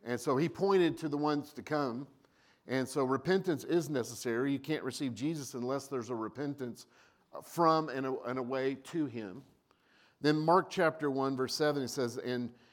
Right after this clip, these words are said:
and John the Baptist preached, saying, 'There comes one after me, who is mightier than I, whose sandal strap I am not worthy to stoop down and loose. I indeed baptize you with water,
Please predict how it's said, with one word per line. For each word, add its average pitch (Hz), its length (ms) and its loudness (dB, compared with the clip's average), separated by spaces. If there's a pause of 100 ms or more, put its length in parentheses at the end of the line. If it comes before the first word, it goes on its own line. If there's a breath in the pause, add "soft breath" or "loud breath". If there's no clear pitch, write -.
(200 soft breath)
and 123 160 0
John 147 300 0
the 139 60 -2
Baptist 127 460 -2
preached, 180 360 4
saying, 131 420 -2
'There 147 180 2
comes 143 320 -4
one 135 280 -2
after 131 440 -2
me, 92 360 -8 (600 soft breath)
who 123 60 -6
is 113 140 -2
mightier 135 580 2
than 110 180 -6
I, 92 280 -6
whose 117 260 -6
sandal 143 460 -4
strap 120 440 -2
I 120 120 -4
am 117 120 -4
not 107 200 -4
worthy 131 280 -2
to 139 120 -6
stoop 139 340 -6
down 123 240 -2
and 120 160 -6
loose. 98 400 -8 (400 soft breath)
I 135 140 4
indeed 170 320 2
baptize 156 640 2
you 147 80 0
with 123 160 0
water, 117 580 0